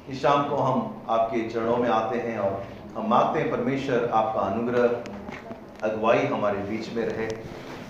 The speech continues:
राजाधिराजा, इस समय हम आपकी मदद मांगते हैं प्रभु, इस वचन की गहराई से, इस वचन से जो आप बात करना चाहते हैं प्रभु, आप हमसे बातें कर,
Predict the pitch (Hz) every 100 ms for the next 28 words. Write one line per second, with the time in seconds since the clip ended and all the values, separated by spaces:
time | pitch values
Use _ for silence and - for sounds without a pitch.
0 | 110 117 127 135 131 127 127 135 131 131
1 | - 139 151 151 - - - - - -
2 | 113 110 110 123 110 107 143 143 - -
3 | - 127 147 151 139 120 104 101 107 104
4 | - - - - - 127 160 156 143 117
5 | 110 107 - - - 117 113 110 107 151
6 | 160 - - - - - 127 127 120 117
7 | 113 - - - 123 - - - 139 127
8 | 135 147 190 147 101 - 127 123 107 104
9 | 104 87 92 101 95 90 87